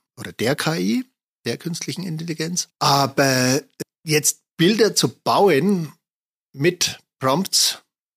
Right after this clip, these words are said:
das habe ich noch nicht probiert. Aber ich werd's definitiv irgendwann probieren, ja. Also, zumal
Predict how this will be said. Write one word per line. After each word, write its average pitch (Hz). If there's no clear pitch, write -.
das 127
habe 117
ich 107
noch 101
nicht 98
probiert. -
Aber 135
ich 165
werd's 139
definitiv 143
irgendwann 131
probieren, 123
ja. 113
Also, 143
zumal 135